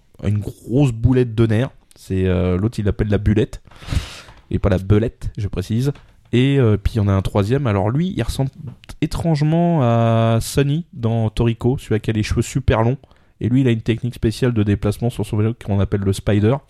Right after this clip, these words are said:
Donc ils ont tous une technique spéciale par rapport à leur vélo. <laughs> C'est des techniques, c'est n'importe quoi.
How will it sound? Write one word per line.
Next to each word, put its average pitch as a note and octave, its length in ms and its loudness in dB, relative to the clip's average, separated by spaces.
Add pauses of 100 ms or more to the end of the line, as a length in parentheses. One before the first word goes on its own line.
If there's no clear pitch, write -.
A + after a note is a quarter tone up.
(720)
Donc C#3+ 220 -4
ils A#2+ 80 2
ont A#2 40 4
tous - 220 -2
une B2+ 80 0
technique C3 320 -2
spéciale C#3+ 420 0
par - 160 -2
rapport A#2 300 2
à - 20 4
leur G#2+ 160 2
vélo. G#2+ 300 0 (200)
<laughs> - 220 0
C'est - 220 -4
des G#2 200 0
techniques, B2+ 420 -2
c'est G2+ 180 -2
n'importe - 540 0
quoi. - 120 -12